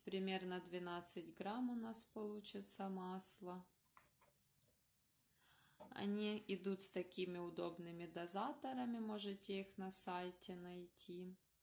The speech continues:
И с крышечкой, которая после закручивания уже у нас будет, так сказать, заблокирована.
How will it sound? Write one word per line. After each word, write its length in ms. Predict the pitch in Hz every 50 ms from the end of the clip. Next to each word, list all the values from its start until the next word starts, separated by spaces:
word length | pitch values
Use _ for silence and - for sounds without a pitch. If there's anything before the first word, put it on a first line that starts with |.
| _ _ _ _ _ - - - - - - - - - - - - - _ _ - -
И 260 | - 240 240 240 240
с 120 | 240 -
крышечкой, 1160 | - - 247 226 240 247 247 - - - 220 220 - - - - - 196 196 202 202 202 202 - _ _ _ _ _ _ _ _ _ _ _ _ _ _ _ _ _ -
которая 400 | - - - 170 170 170 170 170
после 400 | 170 175 170 - - - 180 180
закручивания 1400 | 175 180 180 180 - 214 214 254 285 277 - - - 247 247 233 226 226 226 220 220 226 220 220 220 220 220 220 - - _ _ _ _ _ _ _ _ _ _ _
уже 380 | - 196 165 170 - 180 190 214
у 120 | 233 226
нас 360 | 202 185 180 175 175 165 165 165
будет, 680 | 165 170 175 185 202 202 202 208 202 202 202 - - - _ _ _ _ _ _ _ _ _ _ _ _ _ _ _ _ _ _ _ _ _ _ _ _ _ _ _ _ _ _ _ _ _ _ _ _ _ _ _ - - - _ _ _ _ _
так 180 | - 180 180 -
сказать, 540 | - - - 190 185 190 190 185 180 180 185
заблокирована. 1300 | 185 180 175 180 185 185 185 185 - - 151 147 151 147 160 160 156 151 156 151 151 151 151 151 151 156